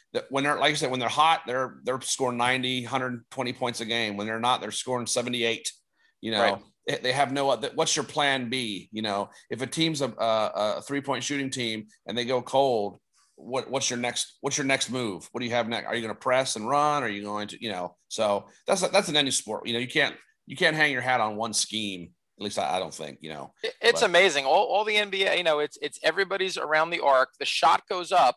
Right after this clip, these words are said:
Speaker 2: And if you w-, watch tonight, just watch any ga-, any game, but, you know, two games on tonight, there's no one in the paint from the offense that will go for a rebound on probably eighty percent of the possessions.
Speaker 1: Right.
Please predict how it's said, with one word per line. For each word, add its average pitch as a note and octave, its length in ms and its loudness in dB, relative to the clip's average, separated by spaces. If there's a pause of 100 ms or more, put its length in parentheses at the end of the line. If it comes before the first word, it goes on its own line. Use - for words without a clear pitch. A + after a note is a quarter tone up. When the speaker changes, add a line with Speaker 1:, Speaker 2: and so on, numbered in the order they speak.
(100)
Speaker 2:
And D3 120 -6
if C#3 100 -10
you G3+ 120 -16
w-, D#3+ 300 -18
watch F#3+ 300 8
tonight, G#3+ 240 6
just C#3 140 -6
watch F3 200 8
any F#3+ 200 4
ga-, F#3 180 2
any C4+ 180 2
game, B2 300 2
but, D3+ 180 -2
you E3 200 -16
know, E3 180 0
two - 140 -2
games F#3+ 260 4
on F#3 140 8
tonight, G3+ 380 4 (840)
there's F3+ 300 4
no F3+ 240 6
one A3+ 240 4
in G#3 240 -2
the G3 60 -2
paint G3 400 0
from F3+ 160 -2
the F3 120 -2
offense D#3 500 6
that D3 140 6
will D3 140 -4
go C#3+ 160 2
for D3 200 0
a B2+ 80 0
rebound A#2+ 640 -2
on B2+ 320 0
probably D3 400 6
eighty D#3+ 220 0
percent C#3+ 340 -2
of C#3 60 -4
the C3 80 -8
possessions. - 760 0
Speaker 1:
Right. F#2+ 300 0